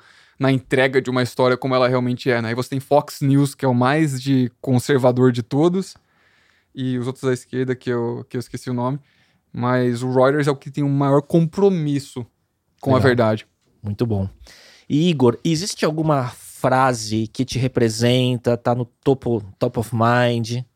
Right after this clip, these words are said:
Speaker 1: I detest mediocrity. <laughs> Simples, cara. Detesto, né? Tenho nojo de mediocridade. Tão simples quanto isso.
Speaker 2: Muito bom. Igor, quase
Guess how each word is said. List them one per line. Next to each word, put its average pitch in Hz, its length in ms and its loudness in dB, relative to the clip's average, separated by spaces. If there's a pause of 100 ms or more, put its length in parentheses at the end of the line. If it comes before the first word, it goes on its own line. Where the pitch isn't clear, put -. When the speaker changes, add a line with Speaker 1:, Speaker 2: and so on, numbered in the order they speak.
(920)
Speaker 1:
I 123 160 0
detest 135 640 0
mediocrity. 113 800 0 (760)
<laughs> - 720 -12
Simples, - 480 -6
cara. 113 220 -12 (680)
Detesto, 135 920 0 (800)
né? 113 120 -6
Tenho 135 180 0
nojo 156 640 6 (640)
de 135 100 -6
mediocridade. 127 680 0 (580)
Tão 127 140 -2
simples 120 320 -6
quanto 120 280 -10
isso. - 200 -18 (880)
Speaker 2:
Muito 104 280 -2
bom. 90 280 2 (440)
Igor, 127 340 4 (500)
quase 123 680 0